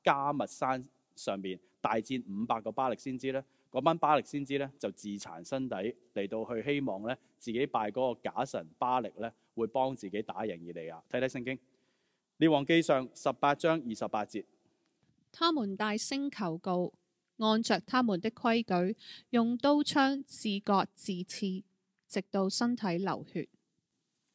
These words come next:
Speaker 1: 所以你哋睇到聖經入邊話乜嘢？神根本係唔會叫人自殘身體㗎嘛。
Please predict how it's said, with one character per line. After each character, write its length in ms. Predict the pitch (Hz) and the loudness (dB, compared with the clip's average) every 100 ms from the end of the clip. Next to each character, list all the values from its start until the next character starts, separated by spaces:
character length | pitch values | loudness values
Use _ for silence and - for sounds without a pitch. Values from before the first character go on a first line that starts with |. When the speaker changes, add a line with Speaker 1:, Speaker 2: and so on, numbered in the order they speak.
| _ _ _ _ _ _ _ _ _ - | _ _ _ _ _ _ _ _ _ 2
Speaker 1:
所 140 | 262 | 4
以 40 | |
你 60 | 302 | 8
哋 60 | 226 | 6
睇 160 | 196 | 6
到 80 | 214 | 4
聖 200 | 226 196 | 4 2
經 100 | 202 | 0
入 60 | 190 | 0
邊 180 | 143 127 | 0 2
話 160 | 127 | 2
乜 220 | 165 175 | 2 0
嘢？ 40 | 139 | 0
神 280 | - 107 127 | 0 -2 0
根 180 | 226 | 0
本 180 | 208 190 | 2 -2
係 240 | 175 139 110 | -2 -2 -4
唔 300 | 92 98 101 | -6 -8 -6
會 140 | 131 | -6
叫 180 | - 131 | -4 -4
人 220 | 117 95 | -4 -8
自 120 | - | -8
殘 360 | 117 110 92 90 | -8 -8 -12 -4
身 160 | 156 160 | -2 -2
體 80 | 135 | -2
㗎 240 | 101 127 | -4 -2
嘛。 200 | 127 107 | -4 -6